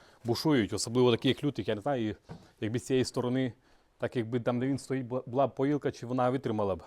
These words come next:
чи чугуна, чи ще яка. Йдемо, зайдемо з цієї сторони.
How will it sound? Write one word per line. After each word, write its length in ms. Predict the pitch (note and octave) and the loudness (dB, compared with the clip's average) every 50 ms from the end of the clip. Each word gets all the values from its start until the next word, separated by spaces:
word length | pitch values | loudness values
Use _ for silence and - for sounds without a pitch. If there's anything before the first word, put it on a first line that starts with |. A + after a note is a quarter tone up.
| - | -16
чи 140 | - - G2 | -14 -14 -12
чугуна, 340 | - - A2+ C3 D3+ C#3 A2 | -8 -4 -2 -2 -2 -2 -6
чи 140 | - - G2+ | -8 -12 -14
ще 180 | - - C#3 | -8 -4 -4
яка. 320 | B2 A#2+ G#2+ - A2 G2+ - - _ _ _ _ _ _ _ - - - _ _ _ _ _ _ _ _ _ - _ - - _ _ _ _ - - - - - - - - - - - - | -2 -2 -2 -2 -4 -4 -4 -6 _ _ _ _ _ _ _ -20 -20 -20 _ _ _ _ _ _ _ _ _ -20 _ -20 -20 _ _ _ _ -20 -20 -20 -18 -16 -12 -10 -10 -10 -10 -10 -10
Йдемо, 240 | G#2+ F#2 F#2 G2+ F#2 | -10 -10 -12 -12 -10
зайдемо 360 | - G#2+ G2 A#2+ A#2 G#2 F2+ - - - - - | -10 -6 -4 -4 -4 -4 -6 -10 -14 -18 -18 -18
з 40 | - | -16
цієї 260 | - - A2+ A#2 G2+ | -12 -8 -8 -8 -8
сторони. 360 | - - - G#2 G2+ G2 F#2 | -8 -10 -12 -12 -10 -10 -12